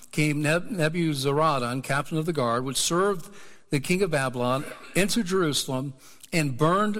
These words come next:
the house of the Lord." Okay, so the temple, they burned it down. "In the king's house,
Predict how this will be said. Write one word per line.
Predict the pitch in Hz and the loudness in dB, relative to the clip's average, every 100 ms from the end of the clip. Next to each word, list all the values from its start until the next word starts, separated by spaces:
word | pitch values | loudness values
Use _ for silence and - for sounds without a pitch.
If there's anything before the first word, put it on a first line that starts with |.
| 185 | 0
the | 151 | 0
house | 156 165 156 - | 2 0 0 -2
of | 131 | -2
the | 147 | -2
Lord." | 165 139 107 101 - 147 | 0 0 -2 -10 -12 -10
Okay, | 123 147 | -4 -2
so | 143 147 | -2 -2
the | 131 | 0
temple, | 165 175 214 226 - - - - - _ - | 0 2 2 0 -4 -16 -18 -20 -20 _ -12
they | 110 | -4
burned | 123 135 147 | 2 2 2
it | 151 | 0
down. | 143 131 104 98 - - - _ _ _ _ _ - - | 0 0 -4 -10 -20 -20 -20 _ _ _ _ _ -4 0
"In | 151 | 2
the | |
king's | - 190 196 - | 2 -2 -2 -2
house, | 175 127 110 - | -2 -2 -2 -6